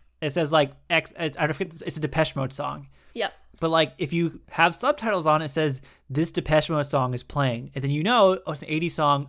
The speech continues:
Speaker 1: Oh, they're in
Speaker 2: Mm-hmm.
Speaker 1: trouble."
Speaker 2: Mm-hmm.
Speaker 1: Subtitles are the fucking best.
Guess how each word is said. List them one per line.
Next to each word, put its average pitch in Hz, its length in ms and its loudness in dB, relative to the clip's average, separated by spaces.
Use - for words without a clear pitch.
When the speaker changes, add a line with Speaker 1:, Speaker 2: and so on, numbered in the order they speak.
Speaker 1:
Oh, 156 320 2
they're 135 160 2
in 127 80 -2
Speaker 2:
Mm-hmm. - 80 -8
Speaker 1:
trouble." 139 400 -6
Speaker 2:
Mm-hmm. 208 440 -8
Speaker 1:
Subtitles 185 720 -2
are 190 280 0
the 208 140 -2
fucking 214 420 -6
best. 262 540 0